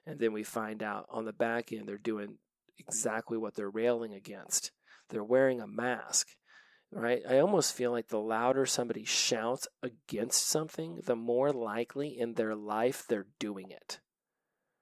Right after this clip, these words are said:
And I'm not saying that's a hundred percent, you know, effective,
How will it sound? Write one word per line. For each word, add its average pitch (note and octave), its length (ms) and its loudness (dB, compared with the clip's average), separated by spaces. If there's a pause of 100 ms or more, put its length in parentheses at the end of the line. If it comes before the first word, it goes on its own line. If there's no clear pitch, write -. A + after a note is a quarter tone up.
(320)
And C#3 120 6
I'm D3+ 140 6
not D3 180 4
saying B2+ 260 2
that's A2 140 -8
a G#2+ 60 -4
hundred A2+ 320 -4
percent, A2 520 -2 (520)
you A2+ 100 -4
know, G#2 260 -4
effective, A2+ 640 0